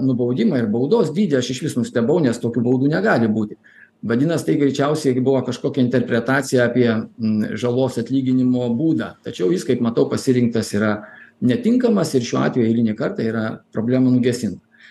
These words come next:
Problema štai, kur aš matau. <clears throat> Deja, aš matau didžiausią problemą tai, kad net advokatų nuomonė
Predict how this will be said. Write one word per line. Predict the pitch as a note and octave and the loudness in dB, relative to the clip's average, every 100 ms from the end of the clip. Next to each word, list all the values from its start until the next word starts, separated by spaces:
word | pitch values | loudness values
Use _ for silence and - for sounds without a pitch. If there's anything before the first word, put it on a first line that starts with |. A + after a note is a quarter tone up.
| - - - | -20 -16 -4
Problema | D#3+ D#3+ C#4 C#4+ F3 | 0 2 2 2 0
štai, | A3+ G3+ | 0 0
kur | C#3 A#2+ | 0 0
aš | B2 | -2
matau. | A#2+ B2 - - | 0 0 -2 -6
<clears throat> | - - G#3 - _ _ _ _ _ _ _ - B2 | -6 -2 -2 -4 _ _ _ _ _ _ _ -6 0
Deja, | C3+ F3+ G3 - - _ _ | 4 4 2 -2 -12 _ _
aš | C#3 D#3 - - | -6 -6 -8 -2
matau | C3+ D3+ D#3+ | 0 2 0
didžiausią | C#3 E3 E3+ D#3 | 0 0 -2 -2
problemą | C3 C3 D3+ B2 A#2+ | 0 0 2 2 2
tai, | G3+ | 0
kad | G3 B2 - - _ - | 2 -2 -4 -18 _ 0
net | D3+ A3+ - _ _ | 2 2 -4 _ _
advokatų | D3 C#3 D3 A3 A3+ - C#3+ | -4 0 0 0 -2 2 2
nuomonė | G#3 A#3 C3 A2 G2 | 4 4 4 2 0